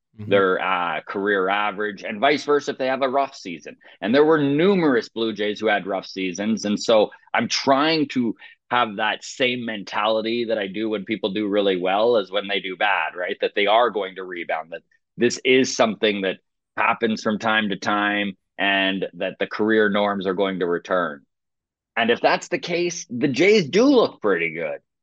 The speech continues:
Speaker 2: If there isn't regression in the pitching, they had this incredible year of pitching where nobody got injured.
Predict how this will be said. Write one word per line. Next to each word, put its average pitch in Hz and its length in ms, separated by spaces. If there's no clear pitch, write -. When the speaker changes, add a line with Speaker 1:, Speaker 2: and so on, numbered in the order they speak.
Speaker 2:
If 233 220
there 190 160
isn't 185 240
regression 151 460
in 147 100
the 120 80
pitching, 160 460
they 131 100
had 101 460
this 101 440
incredible 113 1080
year 98 640
of - 160
pitching 92 540
where 92 320
nobody 107 400
got 117 140
injured. 127 360